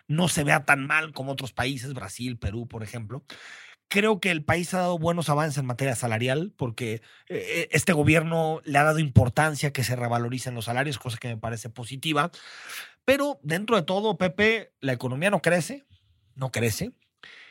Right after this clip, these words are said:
Y, y por el contrario, yo creo que va a estar difícil que lleguemos antes de dos mil veintitrés a niveles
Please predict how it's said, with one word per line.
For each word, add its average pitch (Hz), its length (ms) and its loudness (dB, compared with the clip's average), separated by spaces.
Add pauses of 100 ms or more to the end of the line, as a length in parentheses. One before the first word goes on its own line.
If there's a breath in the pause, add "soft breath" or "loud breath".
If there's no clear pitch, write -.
(300 loud breath)
Y, 143 800 -2
y - 300 -6
por 127 180 4
el 120 60 -4
contrario, 202 420 4
yo 143 140 -2
creo 156 120 -6
que - 80 -2
va 151 80 4
a 139 40 2
estar 156 180 -2
difícil 143 320 0
que 143 140 0
lleguemos 143 420 -2
antes 151 260 0
de 139 80 -2
dos 123 160 -2
mil 147 140 -4
veintitrés 135 560 -6
a 143 60 -4
niveles 131 520 -2